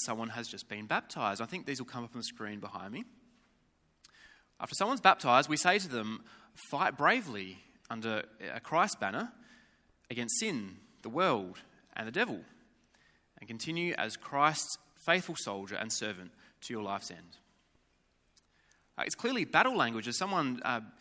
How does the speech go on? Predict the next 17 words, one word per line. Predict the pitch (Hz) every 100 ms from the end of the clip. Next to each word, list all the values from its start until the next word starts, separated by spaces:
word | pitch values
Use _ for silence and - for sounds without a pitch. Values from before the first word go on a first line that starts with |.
| - -
yeah, | 131
is | 120
declared | 127 175 185
a | 135
member | 165 170
of | 143
the | 117
church, | - 202 117 -
they're | 135 131 120
declared | 139 - 214
a | 123
soldier. | - 226 233 98 - - _ _ _ _ _ _ - -
We | 165
are | 214 196
the | 127
church | - 135 123
militant. | 147 254 - 95 -